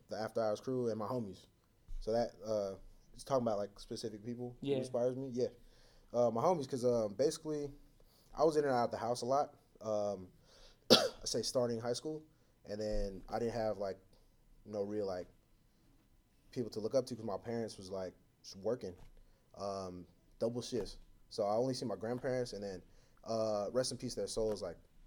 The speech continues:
Speaker 1: they, they didn't really take care of me like that. I was always just out the house, and I was just kicking it with my friends, homies, and shit.
Speaker 2: So that
Speaker 1: So
Speaker 2: was
Speaker 1: that,
Speaker 2: your
Speaker 1: yeah,
Speaker 2: second
Speaker 1: that was
Speaker 2: family.
Speaker 1: basically, yeah,
Speaker 2: The
Speaker 1: yeah,
Speaker 2: second
Speaker 1: exactly.
Speaker 2: family,
Speaker 1: That's why I
Speaker 2: yeah.
Speaker 1: call, like, if I call you, like, my homie, I say that's my cousin, it's my brother. Like, it's because,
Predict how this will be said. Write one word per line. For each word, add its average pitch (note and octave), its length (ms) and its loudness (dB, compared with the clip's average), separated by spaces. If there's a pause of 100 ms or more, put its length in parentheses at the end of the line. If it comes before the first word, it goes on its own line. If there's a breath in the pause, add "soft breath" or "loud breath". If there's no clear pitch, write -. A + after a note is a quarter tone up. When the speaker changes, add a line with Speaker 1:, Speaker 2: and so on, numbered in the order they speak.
(120)
Speaker 1:
they, G#2+ 180 2
they A2+ 120 4
didn't A#2 160 0
really G2+ 200 -2
take G2 200 -8
care A#2 160 0
of G#2+ 80 -2
me G2+ 120 -6
like F2+ 160 -6
that. F#2 200 -4
I G2 80 0
was G#2 120 2
always G2 200 -2
just F#2+ 140 -16
out G2 160 -4
the G2 80 -6
house, G2 320 -6 (580)
and F#2 540 -8 (100)
I F#2 60 -8
was F2+ 100 -8
just F2 120 -12
kicking G#2+ 220 -10
it F#2+ 80 -8
with F2+ 120 -8
my F2+ 100 -8
friends, F#2+ 380 -8 (100)
homies, F#2 280 -10
and F#2 100 -14
shit. F2 220 -14 (300)
Speaker 2:
So - 160 -6
that D3 100 6
Speaker 1:
So D3 40 8
Speaker 2:
was C#3+ 100 10
Speaker 1:
that, D#3 100 12
Speaker 2:
your E3 100 12
Speaker 1:
yeah, C#3 60 12
Speaker 2:
second C3+ 100 6
Speaker 1:
that D3+ 100 12
was - 80 -
Speaker 2:
family. C#3 100 10
Speaker 1:
basically, F3 200 6
yeah, D#3 140 10
Speaker 2:
The B2 60 8
Speaker 1:
yeah, A#2+ 120 8
Speaker 2:
second D3+ 140 8
Speaker 1:
exactly. C#3+ 240 10
Speaker 2:
family, C#3 120 6
Speaker 1:
That's B2+ 120 6
why A#2+ 80 10
I - 20 10
Speaker 2:
yeah. B2 60 6
Speaker 1:
call, D#3+ 220 10
like, B2 200 4 (800 soft breath)
if B2+ 180 0
I B2+ 80 4
call C#3+ 240 4
you, C3+ 60 0
like, B2 160 4
my B2 140 0
homie, D#3 220 2
I B2+ 60 6
say B2+ 180 2
that's A2 180 0
my G#2 100 -6
cousin, B2+ 320 0
it's C3 160 -6
my G2+ 100 0
brother. C3+ 340 0 (280 soft breath)
Like, G#2+ 100 2
it's G#2+ 100 0
because, G#2 300 -4